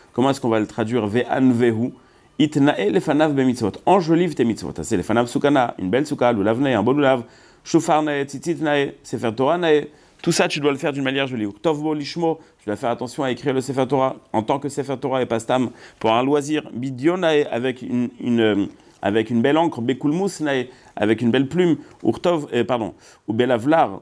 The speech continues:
Uman, tu vas pas prendre n'importe quel sofer, il faut prendre un sofer comme il se doit, Vekorcho Beshirei Naim, et tu le, et tu vas, quand tu vas mettre, tu vas mettre un tissu autour, tu mets un beau tissu. Un Bashma Olomer, Ve'anveu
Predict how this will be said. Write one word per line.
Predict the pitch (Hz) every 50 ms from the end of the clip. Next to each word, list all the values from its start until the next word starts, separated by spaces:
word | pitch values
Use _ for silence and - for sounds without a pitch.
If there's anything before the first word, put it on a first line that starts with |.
| _ _
Uman, | - 123 113 107 104 120 131 131 117 -
tu | - 120
vas | 110 107 101
pas | - 135 127
prendre | - - 127 117
n'importe | 123 131 131 127 - 131 127 -
quel | - 135 117 113
sofer, | 110 117 113 104 - - 127 123
il | 104 98
faut | 98 117
prendre | 98 - 131 117 107
un | 101
sofer | - 113 104 - 120 107
comme | - 107 92
il | 90
se | 87 - 80
doit, | 80 107 127
Vekorcho | 127 131 131 131 160 156 151 143 - 202 175
Beshirei | 147 135 - 135 135 143 151 160
Naim, | 170 180 196 208 170 151 - - _ _ _ _ - - - - _
et | - 127 131
tu | 127 - 160
le, | 156 156 151 135 135 120 107 - 135 -
et | - 117 120
tu | 120 - 131
vas, | 117 127 120 117
quand | 117 127 120
tu | 110 -
vas | 107 104 107
mettre, | 107 107 123 131 127 - - - 92
tu | 78 - 104
vas | 98 98
mettre | 98 98 95 -
un | 98 90 92
tissu | - - 123 117 - 147
autour, | 143 143 147 226 202 180 165 170 - - - - _ _
tu | - -
mets | 147 160
un | 165 165
beau | 165 170 165
tissu. | 165 170 156 156 165 165 - - - - -
Un | -
Bashma | 95 101 104 - - 123
Olomer, | 127 139 143 160 185 180 151
Ve'anveu | 131 143 135 135 139 135 165 170